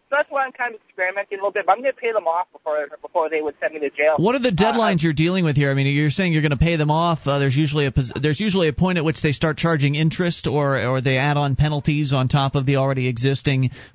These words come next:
Speaker 2: fine. So what are you looking at as far as, uh, the next step in, in their, uh, court?
Speaker 1: Well,
Speaker 2: Or
Speaker 1: I have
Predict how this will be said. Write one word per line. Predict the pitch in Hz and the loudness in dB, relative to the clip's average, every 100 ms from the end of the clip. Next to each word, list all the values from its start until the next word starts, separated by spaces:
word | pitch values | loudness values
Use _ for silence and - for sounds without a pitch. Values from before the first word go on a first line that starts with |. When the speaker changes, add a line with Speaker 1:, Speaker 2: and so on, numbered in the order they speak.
| - | 0
Speaker 2:
fine. | 151 143 139 120 | 2 2 0 0
So | - 131 | 0 0
what | 123 160 | 0 0
are | |
you | 151 143 | 0 0
looking | 143 151 | 0 0
at | 135 | 0
as | 127 - | -2 0
far | 143 135 131 | 0 2 2
as, | 127 123 117 120 | 0 0 -2 -2
uh, | 117 | -2
the | 113 | 0
next | 127 135 127 - - | 0 0 -4 -8 -8
step | - 151 131 - | -2 0 0 0
in, | 135 | 0
in | - 139 123 | 2 0 2
their, | 143 147 143 - | 2 0 -2 -4
uh, | 113 | -6
court? | - 139 104 95 _ _ _ _ _ _ _ _ - | -2 -2 -2 -6 _ _ _ _ _ _ _ _ 0
Speaker 1:
Well, | 202 | 0
Speaker 2:
Or | 208 | 2
Speaker 1:
I | |
have | 226 247 | -2 -4